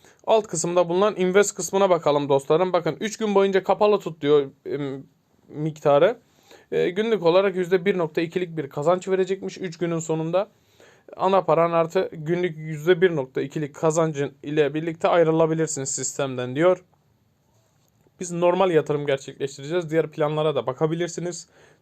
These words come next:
Trading kısmına gelelim şimdi. Bizlere burada günlük olarak yüzde beşlik bir kazanç verdiğini söylüyor.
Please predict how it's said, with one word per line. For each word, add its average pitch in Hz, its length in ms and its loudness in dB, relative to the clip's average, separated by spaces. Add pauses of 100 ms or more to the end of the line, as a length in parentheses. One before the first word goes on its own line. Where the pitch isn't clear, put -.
Trading 202 380 2
kısmına 202 360 -4
gelelim 147 380 -2
şimdi. 180 360 -6 (640)
Bizlere 226 400 2
burada 220 240 4
günlük 208 340 -4
olarak 196 340 4
yüzde 190 260 0
beşlik 185 300 -2
bir 131 100 -4
kazanç 165 380 -2
verdiğini 196 380 2
söylüyor. 202 460 2